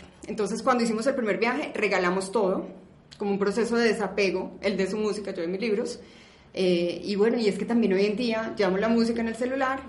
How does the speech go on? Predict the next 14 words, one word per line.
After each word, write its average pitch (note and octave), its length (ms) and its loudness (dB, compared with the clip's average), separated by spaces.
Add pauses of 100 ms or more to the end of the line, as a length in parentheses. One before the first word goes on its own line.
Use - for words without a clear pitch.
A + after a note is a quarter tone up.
y F#3 340 -2 (380)
empezamos F3+ 500 -2
a - 180 -4
leer F#3 340 0
muchísimo F#3+ 400 -6
en G#3+ 80 -6
digital G3 480 -2
y G3+ 80 -4
ya F#3 160 0
es F#3 100 -4
como A3 320 -6
para G3+ 160 -2
mí F3+ 280 2 (680)
lo A3 600 2